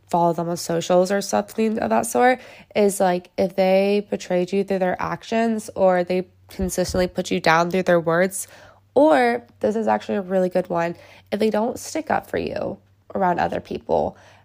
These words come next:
I think it's really shady of friends who don't, you know, like, if someone's talking bad about you and your friend is there and they don't stick up for you and say, like, "Hey, actually, like, that's not true,"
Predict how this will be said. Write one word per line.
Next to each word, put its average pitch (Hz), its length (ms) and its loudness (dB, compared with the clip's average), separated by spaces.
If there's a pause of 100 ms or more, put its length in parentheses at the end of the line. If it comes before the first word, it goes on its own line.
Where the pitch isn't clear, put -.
I 196 60 -10
think 226 140 0
it's 233 160 -2
really 185 200 0
shady - 560 -4 (160)
of 180 580 -2 (520)
friends 175 420 0
who 185 200 -2
don't, - 840 -2 (260)
you 180 100 -4
know, - 160 0
like, 185 240 -2
if 190 160 -6
someone's 190 260 -4
talking 190 320 -4
bad 165 240 -4
about 190 280 0
you 214 280 2 (260)
and 185 120 -4
your 180 80 0
friend 170 380 -2
is 180 180 -2
there 165 300 0
and 180 220 -4
they 165 100 -4
don't 185 180 -4
stick - 240 -4
up - 180 -2
for 190 80 0
you 202 300 4 (380)
and 180 120 -4
say, 175 140 2
like, 180 160 0
"Hey, 269 220 0
actually, 233 300 0
like, 196 160 -2
that's 190 280 -8
not 190 240 -4
true," 196 440 2